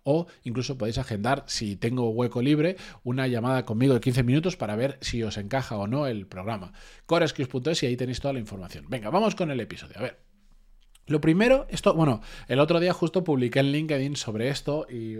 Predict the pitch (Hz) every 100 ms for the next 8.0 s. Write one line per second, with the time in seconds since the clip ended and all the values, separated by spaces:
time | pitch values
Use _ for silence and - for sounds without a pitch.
0 | - 139 120 110 139 147 135 139 135 123
1 | 117 113 110 107 - 151 175 123 - 120
2 | 143 135 - 120 123 135 - - - -
3 | - 113 113 - - - - 156 165 156
4 | 135 139 147 139 139 131 135 147 147 143
5 | 120 107 110 104 107 123 117 110 113 131
6 | 127 120 117 131 - 123 131 147 151 -
7 | 110 - 151 147 135 143 156 156 156